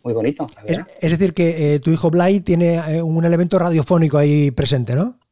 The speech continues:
Speaker 1: Sí, no, y recuerdo que cuando nació tenía meses y ya lo llevé un día, con el carrito y todo y tal. No, sí, sí, él tiene elementos radiofónicos. La verdad es que de, de esto que hemos puesto ahora, pronto, muy pronto va a hacer diez años,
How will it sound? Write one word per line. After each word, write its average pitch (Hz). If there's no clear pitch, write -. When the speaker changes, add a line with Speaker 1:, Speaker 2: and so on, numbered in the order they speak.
Speaker 1:
Sí, 117
no, 107
y 135
recuerdo 120
que 135
cuando 131
nació 127
tenía 131
meses 123
y 147
ya 131
lo 127
llevé 131
un 110
día, 139
con 110
el 107
carrito 117
y 101
todo 123
y 107
tal. 123
No, 147
sí, 143
sí, 151
él 104
tiene 104
elementos 104
radiofónicos. 107
La 104
verdad 104
es -
que 120
de, 107
de 113
esto 139
que 131
hemos 120
puesto 123
ahora, 143
pronto, 117
muy 127
pronto 127
va 143
a 123
hacer 113
diez 107
años, 165